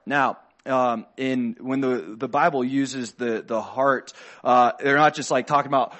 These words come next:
our beating heart like this. He's talking about, like, the general midsection. Um, so it wasn't, he, he was still alive. So if it hit him in the heart, he would have been dead. But he thrust three spears into him. Like, doesn't that seem a bit excessive, right? Three <laughs> spears? Like,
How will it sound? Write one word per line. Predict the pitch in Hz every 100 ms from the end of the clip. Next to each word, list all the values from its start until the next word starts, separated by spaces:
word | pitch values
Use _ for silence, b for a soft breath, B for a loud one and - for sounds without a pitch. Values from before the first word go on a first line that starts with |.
| B
our | 143 135
beating | 110 151 160 147
heart | 131 -
like | 123 123
this. | 147
He's | 131 -
talking | 175 170
about, | 147 131
like, | 135
the | -
general | 117 151 151 131
midsection. | 123 127 143 139 - - 120 - 117 104 B B -
Um, | 135 127 120
so | - 160 139
it |
wasn't, | 143 160 143 151 143 - - -
he, | - 131 143 147
he | 123 190
was | 170
still | - 180
alive. | 139 135 104
So | - 147
if |
it | 139
hit | 170
him |
in | 160
the | 147
heart, | 156
he | 139
would | 143
have | 139
been | 131 117
dead. | 135 127 B B
But | 151 147
he | 208 247
thrust | 247 202 - - -
three | 240 320 320 320
spears | - - - 233 262 269 262 -
into | 196 175 - 143
him. | 123 B B -
Like, | 214 180
doesn't | 247 302 330 370
that | 330 311
seem | - 254 277
a | 220
bit | 127 - 175 190 -
excessive, | 175 - - - 165 - 277 339 339
right? | 196 202 202
Three | 262 285 349 339
<laughs> |
spears? | - - - 208 226 359 311 -
Like, | 202 247